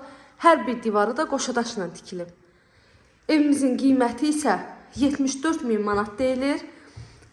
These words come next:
Real alıcıya da qiymətdə endirim ev sahibi tərəfindən olunacaq. Dəhlizə daxil olduqda solda gəlir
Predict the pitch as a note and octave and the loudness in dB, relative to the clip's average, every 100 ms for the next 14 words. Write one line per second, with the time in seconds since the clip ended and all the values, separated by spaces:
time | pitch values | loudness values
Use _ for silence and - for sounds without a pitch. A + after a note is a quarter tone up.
0 | - A#3 C#4+ C#4+ C4 A3+ A3+ B3+ B3+ B3 | -4 4 6 8 6 4 2 0 6 6
1 | C#4+ - - C4+ B3+ A#3+ - D4 C4 A3 | 4 -2 -6 -4 -2 -4 -4 -4 -2 0
2 | A#3 - - - - - - D4 D4+ - | -2 -4 -12 -18 -16 -16 -2 -2 -2 0
3 | A#3 F#3 - B3 A#3+ A#3+ C#4 D4+ C4 G3+ | 0 0 -4 -4 -4 -4 -4 0 0 0
4 | F#3+ F3+ E3 - - - - _ _ _ | -4 -6 -10 -12 -20 -20 -20 _ _ _
5 | _ _ _ _ E4 E4+ D#4 A#3+ - B3+ | _ _ _ _ 6 6 4 0 4 4
6 | B3 B3+ A#3 A3 A3+ - E4+ - C#4 B3 | 4 0 2 0 -2 -2 -2 2 2 4
7 | B3+ B3 A3 B3 D4+ | 2 4 2 2 -2